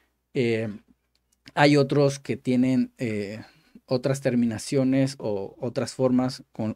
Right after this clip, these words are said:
como sean drunk, que sería de, de bebido, tomado, pues, de, de tomar, tomado.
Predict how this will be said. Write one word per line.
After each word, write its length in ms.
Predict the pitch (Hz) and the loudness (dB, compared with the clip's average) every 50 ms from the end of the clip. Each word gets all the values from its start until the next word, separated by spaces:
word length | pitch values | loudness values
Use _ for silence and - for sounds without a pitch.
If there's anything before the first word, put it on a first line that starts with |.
| - - | -10 -8
como 220 | - 123 113 117 | -4 -4 -4 -2
sean 300 | - - 123 120 117 110 | -2 -2 -2 -2 -2 -2
drunk, 360 | - 123 123 123 131 135 135 - _ _ _ _ | 0 0 0 0 0 -2 -4 -10 _ _ _ _
que 80 | - - | -14 -12
sería 240 | - 123 117 113 | -8 -6 -6 -6
de, 200 | 110 113 107 101 120 120 _ _ _ _ _ - | -4 -6 -8 -8 -12 -18 _ _ _ _ _ -14
de 240 | 135 131 123 113 | -10 -8 -6 -6
bebido, 420 | 104 110 113 131 139 139 139 123 - | -6 -4 -2 0 0 2 2 0 -2
tomado, 380 | - 113 117 120 123 120 117 | -4 -6 -6 -4 -4 -6 -8
pues, 280 | - - 120 120 120 123 135 151 - _ _ _ _ _ _ _ _ _ - - - - - _ _ _ _ | -6 -4 -4 -4 -4 -6 -8 -14 -18 _ _ _ _ _ _ _ _ _ -20 -20 -20 -20 -20 _ _ _ _
de, 280 | - 120 110 104 - - _ | -6 -4 -4 -4 -4 -8 _
de 220 | - 165 147 131 113 | -12 -6 -6 -6 -4
tomar, 440 | - 113 104 117 120 127 123 123 - _ _ _ _ | -4 -4 -4 -2 -2 -2 -4 -6 -8 _ _ _ _
tomado. 540 | - 104 101 107 113 127 123 117 117 135 - | -10 -8 -6 -4 -4 -4 -4 -4 -6 -8 -10